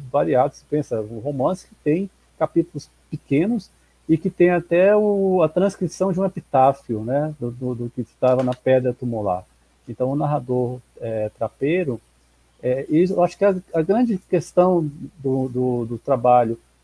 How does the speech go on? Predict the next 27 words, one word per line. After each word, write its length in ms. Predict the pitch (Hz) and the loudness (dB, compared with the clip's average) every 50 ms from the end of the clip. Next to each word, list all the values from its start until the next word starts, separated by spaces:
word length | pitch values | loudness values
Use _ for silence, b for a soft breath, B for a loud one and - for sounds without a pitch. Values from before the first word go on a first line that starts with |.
| _ _ _ - | _ _ _ -8
com 320 | - 147 151 151 156 151 | -2 0 2 2 4 2
a, 120 | 143 143 143 | 2 2 0
a, 240 | - 135 131 127 123 | 0 0 2 2 2
o 40 | 117 | 2
materialismo 640 | 127 127 127 135 120 127 120 120 120 117 113 120 | 0 -2 -2 -2 -2 0 0 0 -2 -4 -6 -8
histórico 600 | 110 - _ - 117 120 127 123 123 _ - 120 | -12 -12 _ -4 -2 -2 -2 -2 -4 _ -4 -4
e 80 | 113 117 | -4 -4
com 280 | _ - 123 117 120 120 | _ -8 -6 -6 -4 -6
esses 220 | 117 - - 123 | -6 -8 -6 -4
autores 400 | 117 113 113 - 123 117 113 107 | -4 -4 -6 -8 -10 -10 -10 -10
que 100 | _ _ _ | _ _ _
são 140 | - 113 110 | -12 -10 -10
da 80 | 110 | -10
Escola 340 | 107 - _ - 113 110 107 | -10 -12 _ -8 -8 -6 -6
de 80 | 107 107 _ - | -8 -10 _ -8
Frankfurt 420 | - 156 175 170 - - - 123 - _ _ _ _ _ | -6 -6 -6 -8 -10 -10 -12 -12 -12 _ _ _ _ _
é 60 | - 131 | -4 -4
exatamente 440 | 131 160 160 - 165 170 175 170 | -2 -2 -2 -2 -2 -2 -2 -4
essa 100 | - 175 | -4 -6
possibilidade 1000 | 165 - 180 170 - - 165 170 170 170 151 131 139 131 139 151 151 147 147 139 _ - | -2 -2 -2 -2 -2 -6 -8 -6 -4 -4 -2 0 2 2 2 2 0 -4 -8 -14 _ -4
que, 640 | - 143 139 139 139 135 135 135 135 131 - - - - | -2 0 2 2 2 2 0 -2 -4 -6 -10 -16 -20 -14
é, 500 | - 131 131 127 120 117 117 113 113 120 120 _ | -10 -8 -6 -4 -2 -2 -2 -2 -4 -4 -6 _
que 80 | - 131 | -16 -14
vários 440 | 113 117 135 139 160 190 220 196 - | -4 4 6 8 8 8 6 2 -4
conceitos 460 | - 175 160 - - 139 135 135 - | -6 -6 -6 -2 0 0 0 0 -2
que 120 | _ - | _ -20
são, 360 | - - - 131 127 127 127 | -18 -10 -6 -4 -4 -4 -4